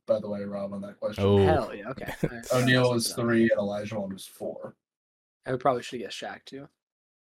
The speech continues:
Speaker 1: I
Speaker 2: Ryan.
Speaker 1: should have guessed Shaq. I'm a, I'm a big dummy.
Speaker 2: For
Speaker 3: So
Speaker 2: the
Speaker 3: it's
Speaker 2: win.
Speaker 3: four, four four?
Speaker 2: Yeah,
Speaker 3: Yeah.
Speaker 2: for, for the possible win.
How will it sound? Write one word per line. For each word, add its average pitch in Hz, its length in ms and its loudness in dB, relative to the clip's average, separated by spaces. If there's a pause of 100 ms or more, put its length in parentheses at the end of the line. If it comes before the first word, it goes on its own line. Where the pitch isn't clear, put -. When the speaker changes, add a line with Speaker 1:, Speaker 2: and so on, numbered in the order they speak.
(260)
Speaker 1:
I - 40 0
Speaker 2:
Ryan. 131 220 10
Speaker 1:
should 101 100 6
have 98 80 -6
guessed - 300 -2
Shaq. 78 200 -4 (100)
I'm 101 120 0
a, 90 180 0
I'm - 140 -4
a 98 60 0
big 87 240 -6
dummy. 80 380 -4 (500)
Speaker 2:
For 127 140 10
Speaker 3:
So 143 60 12
Speaker 2:
the 131 40 12
Speaker 3:
it's 110 80 10
Speaker 2:
win. 127 140 12
Speaker 3:
four, 156 200 8
four 165 220 10
four? 214 260 6 (180)
Speaker 2:
Yeah, 113 300 6
Speaker 3:
Yeah. 151 140 0
Speaker 2:
for, 120 240 8
for 143 300 12
the 151 100 10
possible 143 460 8
win. 123 320 10